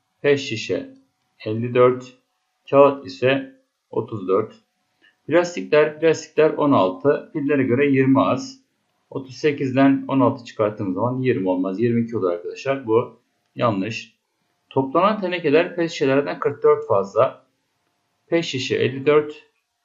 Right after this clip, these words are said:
teneke on, elli dörtten bakalım yanlışlık yaptık mı? Evet. Toplanan tenekelerdi. Tenekeler on, pet şişelerden kırk dört fazla. Kırk dört fazla değil, kırk dört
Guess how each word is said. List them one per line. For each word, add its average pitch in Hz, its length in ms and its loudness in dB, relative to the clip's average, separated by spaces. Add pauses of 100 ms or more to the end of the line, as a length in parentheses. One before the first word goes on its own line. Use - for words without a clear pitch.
(580)
teneke 131 460 0
on, 135 340 0
elli 135 220 -2
dörtten 131 580 -2 (1200)
bakalım 113 460 -2
yanlışlık 104 480 -6
yaptık 104 340 -4
mı? 113 120 -4
Evet. 87 200 -4 (140)
Toplanan 139 460 -2
tenekelerdi. 98 720 -4
Tenekeler 120 540 0
on, 135 340 0 (400)
pet 147 160 4
şişelerden 139 500 2
kırk - 220 -6
dört 131 260 -2
fazla. 107 640 -2 (180)
Kırk 139 240 -4
dört 123 220 2
fazla 101 400 0
değil, 151 240 -2
kırk 123 220 -6
dört 165 300 4